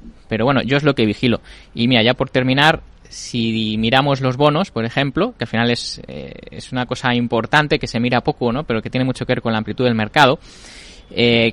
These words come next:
que los bonos suban, es decir, que su precio suba, quiere decir que las rentabilidades de los mismos baja, y eso al final es bueno para,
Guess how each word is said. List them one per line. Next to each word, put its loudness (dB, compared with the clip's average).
que 4
los 2
bonos 2
suban, 4
es -2
decir, -6
que 0
su -4
precio -2
suba, 2
quiere -2
decir -4
que -6
las -4
rentabilidades 0
de -4
los -4
mismos 0
baja, 0
y -4
eso -4
al -4
final -2
es -4
bueno -2
para, 2